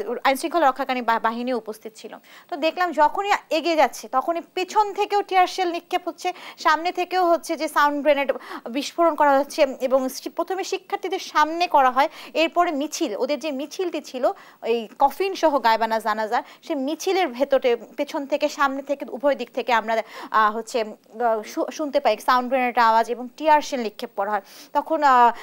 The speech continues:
তখন ধাওয়া পাল্টা ধাওয়া লেগে যায় পুলিশের সাথে, তখন শিক্ষার্থীরা দৌড়ে পালায়।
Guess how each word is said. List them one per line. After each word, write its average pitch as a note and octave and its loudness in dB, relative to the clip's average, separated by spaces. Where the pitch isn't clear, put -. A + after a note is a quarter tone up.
তখন C4+ 2
ধাওয়া C4+ 4
পাল্টা B3+ 2
ধাওয়া B3 4
লেগে A#3 0
যায় A#3+ 0
পুলিশের A3+ -4
সাথে, A3+ -4
তখন C#4 0
শিক্ষার্থীরা C#4 -2
দৌড়ে C4+ 4
পালায়। A3+ 0